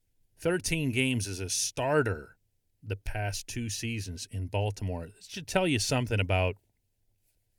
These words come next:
his pedigree and what they thought of him. They go out and sign Calais Campbell, and that renders Wormley just completely obsolete. They had no use for him. And you know what? Calais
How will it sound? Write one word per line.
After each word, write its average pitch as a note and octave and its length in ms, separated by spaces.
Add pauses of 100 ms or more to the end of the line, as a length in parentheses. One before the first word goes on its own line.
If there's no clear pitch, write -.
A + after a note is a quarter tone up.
(480)
his B2+ 220
pedigree A2+ 480
and G2+ 120
what F#2+ 200
they G#2+ 180
thought G#2 320
of F#2+ 80
him. F2 200 (880)
They F3 220
go E3 220
out B2 180
and G#2+ 100
sign A#2+ 360
Calais A2+ 400 (100)
Campbell, C3 460
and G#2+ 100
that A#2 220
renders G#2+ 420
Wormley G#2+ 460
just - 280 (1040)
completely A2+ 480
obsolete. G2 520
They F#2 140
had F2+ 320
no G2 160
use F#2+ 240
for F2+ 160
him. F2 60
And G2 100
you A#2 60
know A#2+ 80
what? A2 180
Calais A2+ 300